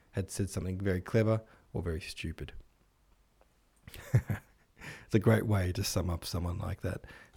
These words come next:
<clears throat> Someone who's just a complete drongo and dope, but there's almost, like, a weird way that that works for them, and you just wonder, are they actually, like, a genius <laughs> or are they a complete moron?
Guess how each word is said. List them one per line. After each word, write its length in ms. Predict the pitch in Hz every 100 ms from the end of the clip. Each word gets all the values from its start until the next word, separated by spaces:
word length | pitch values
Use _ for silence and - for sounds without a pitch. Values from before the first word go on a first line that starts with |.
| -
<clears throat> 160 | 190 - 185 143 104
Someone 200 | - 117
who's 120 | 113
just 200 | 104 101
a 40 | -
complete 460 | 98 98 113 113 - - _
drongo 600 | - 110 101 104 92 85
and 180 | 85 87
dope, 300 | 95 92 90 -
but 100 | 104
there's 160 | 101
almost, 340 | 110 123 107 -
like, 180 | 95
a 60 | -
weird 420 | 92 101 101 98 - - - _
way 340 | - 104 107 107
that 160 | 98
that 160 | 104 107
works 400 | 104 95 113 -
for 100 | -
them, 260 | 127 151 147 - _ -
and 120 | 101
you 100 | 104
just 200 | 104 110
wonder, 340 | 110 113 110 104 - _ _ _ _ _
are 120 | -
they 200 | 147 220 -
actually, 400 | - 135 - 113
like, 240 | 98 85 87
a 60 |
genius 680 | 90 92 98 156 185 180 - - - - 139 -
<laughs> 540 | 139 - - - - -
or 200 | 143 135
are 40 |
they 180 | 127 107
a 80 | 110
complete 500 | - 98 - 110 95
moron? 460 | 92 90 80 82